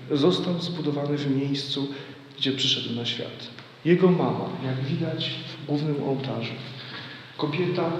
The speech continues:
o imieniu Bogna, ponoć niezwykle pobożna, tu, na tym miejscu,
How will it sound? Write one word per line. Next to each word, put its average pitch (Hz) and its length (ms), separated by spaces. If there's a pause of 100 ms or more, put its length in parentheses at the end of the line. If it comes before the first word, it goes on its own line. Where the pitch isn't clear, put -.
(300)
o 147 260
imieniu 135 380 (500)
Bogna, 127 400 (600)
ponoć 151 320 (300)
niezwykle 143 600 (280)
pobożna, - 520 (520)
tu, 190 400 (280)
na 147 160
tym - 460
miejscu, - 420